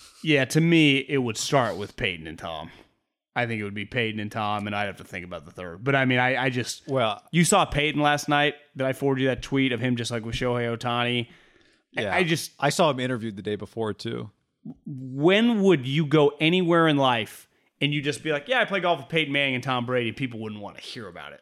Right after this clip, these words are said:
Speaker 1: Like, that, to me, story trumps any guy you could say. J J Watts to George Kittle's.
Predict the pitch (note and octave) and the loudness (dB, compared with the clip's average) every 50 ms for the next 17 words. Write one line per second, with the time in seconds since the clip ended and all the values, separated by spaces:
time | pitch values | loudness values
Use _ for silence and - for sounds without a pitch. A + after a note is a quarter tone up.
0 | _ _ - C3 B2+ D#3 E3 D3+ - - C#3+ C3 B2 A#2 G#2+ G2+ - - - C3+ | _ _ -12 -6 -4 -2 -2 -2 -4 -6 -6 -6 -6 -6 -8 -8 -10 -8 -8 -8
1 | A#2+ A2 G#2 G2+ - - C3 A2 G#2 - - - D3+ C#3 C3 B2 A2+ G2+ G#2 - | -8 -8 -10 -12 -12 -10 -10 -10 -10 -12 -14 -10 -8 -6 -6 -6 -8 -8 -10 -8
2 | A#2 A2 G2+ G2+ G2 F#2 E2+ F#2 - F2+ F#2+ - - G2+ F2 E2 - - _ _ | -8 -6 -6 -8 -10 -12 -16 -18 -18 -16 -12 -12 -12 -12 -12 -16 -18 -20 _ _
3 | _ _ _ _ - - D3+ C#3 B2+ B2+ C3 A#2+ A2+ A2 A2+ A2+ A2+ A2+ G#2+ A2 | _ _ _ _ -6 -4 -2 -2 -2 -4 -6 -8 -6 -6 -4 -4 -2 -4 -4 -6
4 | - - - - G#2 G2+ G2+ - _ _ _ _ _ _ - - D3 C#3 A#2+ A#2 | -8 -12 -12 -12 -14 -16 -16 -18 _ _ _ _ _ _ -8 -6 -6 -4 -6 -6
5 | - - - B2+ A2+ G#2 G2 F#2+ F2 - - - | -8 -8 -6 -6 -6 -6 -6 -8 -8 -8 -8 -10